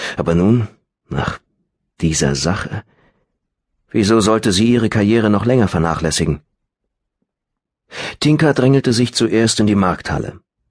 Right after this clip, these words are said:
Sie kaufte für Lucy eine Zimtschnecke und trat wieder hinaus auf den Kungstorget. Jetzt noch Gemüse und Obst. Zwischen dem großen Marktstand und der Halle war einiges los.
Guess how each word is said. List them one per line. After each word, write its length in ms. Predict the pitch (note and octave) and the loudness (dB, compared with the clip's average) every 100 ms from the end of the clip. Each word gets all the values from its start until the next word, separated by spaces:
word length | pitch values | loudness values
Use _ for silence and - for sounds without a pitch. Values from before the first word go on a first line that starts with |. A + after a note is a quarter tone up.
| _ _ | _ _
Sie 160 | - A2 | -4 -2
kaufte 360 | A2+ A2 A2 G2+ | 0 0 0 0
für 140 | G#2 | 2
Lucy 380 | F#2+ G#2 - G#2 | 2 2 2 2
eine 220 | F#2+ F2+ | 2 0
Zimtschnecke 720 | - G2+ G2 - F2+ A2+ G#2+ | 0 -2 0 -2 -2 -2 -2
und 160 | F2 G2 | -4 -6
trat 300 | G#2+ F#2 F#2+ | -2 -2 0
wieder 180 | F#2 F2 | 0 2
hinaus 400 | F2+ F2 F2+ F#2 | 2 2 0 -4
auf 120 | - | -2
den 160 | F2 | -2
Kungstorget. 760 | - G2 - - C#2+ B1+ - - _ _ _ _ _ - - - - - | 0 -2 -2 -4 -4 -4 -10 -16 _ _ _ _ _ -20 -18 -16 -18 -8
Jetzt 300 | - G#2+ - | -2 0 2
noch 160 | A2+ - | 0 0
Gemüse 360 | A2 A#2 G#2+ A2 | 2 2 4 2
und 140 | A2 | 2
Obst. 400 | A#2 - - - _ _ _ _ _ _ - | 0 -2 -6 -10 _ _ _ _ _ _ -10
Zwischen 320 | - F2+ F2+ | -4 -2 0
dem 120 | E2+ | 0
großen 340 | E2+ F2 F#2 F2 | 2 0 0 0
Marktstand 680 | E2 F2 - - G#2 G2 - | 0 -2 -4 -4 -4 -4 -6
und 160 | E2+ | -2
der 120 | D#2+ | 0
Halle 220 | D#2+ F#2+ F2 | 0 0 0
war 120 | D#2 | 0
einiges 400 | F2+ E2+ E2+ A#2 | 0 0 -2 0
los. 320 | A#2 F#2 - | 0 0 -4